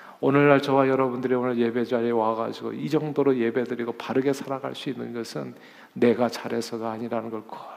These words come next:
기억하시기를 바라요. 하나님께서 우리의 손과 발을 막아서 악한 길에서 지켜주셨기 때문에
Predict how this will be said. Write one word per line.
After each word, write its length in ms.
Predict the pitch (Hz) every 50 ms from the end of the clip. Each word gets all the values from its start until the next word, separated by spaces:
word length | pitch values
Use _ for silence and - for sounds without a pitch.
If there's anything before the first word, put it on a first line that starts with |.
| - - - -
기억하시기를 680 | - - 160 160 160 - 147 135 - 139 131 127 127 127
바라요. 480 | 123 - 120 110 120 117 - - - - - _ - - _ _ _ _ _ - - -
하나님께서 680 | - - - 165 160 156 151 151 147 - 175 185 - 143
우리의 420 | 135 131 131 123 135 131 131 127
손과 460 | 123 - - - 147 143 135 135 131 120
발을 220 | 117 113 117 117
막아서 640 | 117 107 101 98 107 107 101 - - 131 110 - - - - - - - -
악한 540 | - 139 - - - - - - 160 165 156
길에서 300 | 151 143 139 131 147 147 -
지켜주셨기 960 | - - 247 - - - - 254 190 220 - - - 165 - - 202 190 -
때문에 580 | - 127 98 107 104 107 123 147 156 127 -